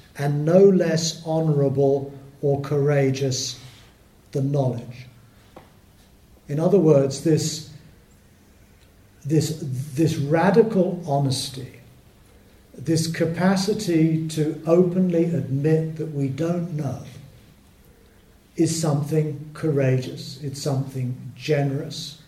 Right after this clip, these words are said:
and it's something arguably deeply wise and true. And it also opens up infinite possibilities. As soon as we're attached to an opinion or a view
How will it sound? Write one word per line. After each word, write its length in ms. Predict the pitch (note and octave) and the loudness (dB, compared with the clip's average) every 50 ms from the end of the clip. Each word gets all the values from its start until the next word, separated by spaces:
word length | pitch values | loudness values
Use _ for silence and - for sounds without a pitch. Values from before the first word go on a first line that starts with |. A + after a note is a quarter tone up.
| - - _ - _ _ _ _ - - _ _ _ _ _ _ - | -20 -20 _ -20 _ _ _ _ -20 -20 _ _ _ _ _ _ -6
and 120 | D3+ D#3+ | -4 -2
it's 140 | E3 E3 - | -2 -2 -2
something 600 | - F#3 F#3 G#3+ A3+ - - G#3+ G#3+ G3 F#3 - | 0 0 0 0 0 -2 -4 -2 -2 -2 -2 -4
arguably 760 | - D#3+ D#3 D#3+ E3 D#3+ - E3+ F3 E3+ E3 F3 F3+ - - - | -6 -4 -4 -2 -2 0 -2 -2 -4 -4 -4 -4 -4 -4 -4 -6
deeply 520 | D3+ C#3+ C3 C3 - - C#3+ D#3 D#3 D#3 | -4 -4 -4 -4 -6 -6 -6 -2 -2 -2
wise 720 | D3 B2+ C#3+ C3+ B2+ B2+ B2+ B2+ B2+ B2+ B2+ - - C#3+ | -2 -2 -2 -2 -2 -2 -2 -2 -4 -4 -6 -8 -10 -8
and 160 | C#3+ C#3+ C#3+ - | -8 -8 -8 -8
true. 500 | - - - C4+ G3 C#3+ C3 B2+ - - - - - - - | -10 -10 -6 -2 0 0 0 0 -2 -6 -8 -10 -12 -12 -8
And 200 | F3 F3 F#3 F#3 | 0 2 6 6
it 240 | F#3+ G3+ G3 F#3+ F#3 | 6 6 6 4 6
also 680 | G3 G#3+ C4 C4+ - - - F3 E3+ F#3 E3 E3+ E3 - | 6 6 6 6 2 0 2 2 4 4 2 0 -2 4
opens 800 | F#3+ F#3+ G3+ A3 G#3+ G#3+ - - G3 F#3 E3+ D#3+ D#3+ - - - - - | 6 6 8 6 4 0 -2 -2 -2 -2 -2 -4 -6 -6 -8 -10 -6 -4
up 400 | F#3 F3+ D3+ - - - - - - - - - - - - - - - - _ _ _ _ _ - - - - _ _ _ _ _ _ _ _ _ _ _ _ _ _ _ _ _ - | -2 -2 -2 -2 -4 -6 -10 -14 -16 -18 -20 -20 -20 -20 -20 -20 -20 -20 -20 _ _ _ _ _ -20 -20 -20 -20 _ _ _ _ _ _ _ _ _ _ _ _ _ _ _ _ _ 4
infinite 580 | G3 G3+ G#3 - G3+ - G#3+ G3+ F#3+ F#3+ - - | 4 4 4 4 0 -2 0 0 -2 -2 -2 -2
possibilities. 880 | F#3 - - - F#3 F3 E3+ D3+ C3 B2 B2 - - - - - - - - - - - _ _ _ - - - - - | -2 -2 -2 -4 -6 -4 -2 -2 -2 -2 -4 -6 -10 -14 -16 -18 -18 -20 -20 -20 -20 -20 _ _ _ -20 -20 -20 -10 -4
As 180 | - D#3+ - - | -2 -2 0 4
soon 180 | - A#3+ B3+ B3+ | 6 6 6 6
as 160 | A#3+ - - | 4 6 6
we're 320 | G3+ G3 F#3+ F#3 F#3 - - - E3+ | 6 8 8 6 4 2 -2 -6 -6
attached 500 | D#3 - - F3+ E3+ F3+ F3+ E3+ - D#3 | -6 -6 -4 -2 -2 0 0 -2 -2 -2
to 80 | D3+ | -2
an 100 | C#3+ C#3+ | 0 0
opinion 920 | C#3 C#3 - - G#3 A3 A3 G#3 G#3+ G#3 G#3 G#3 G3 - - - - - - | 0 -2 2 4 4 4 6 4 0 0 0 -2 -2 -4 -8 -10 -12 -12 -8
or 180 | - C#3 C3+ B2+ | -6 -4 -2 -2
a 40 | |
view 760 | A#2+ A#2 A#2+ E3 F#3 G3 G3 F#3+ F#3+ F#3+ F#3+ F#3+ F3+ - - | -2 -4 -2 2 4 6 8 8 8 8 6 6 4 2 -2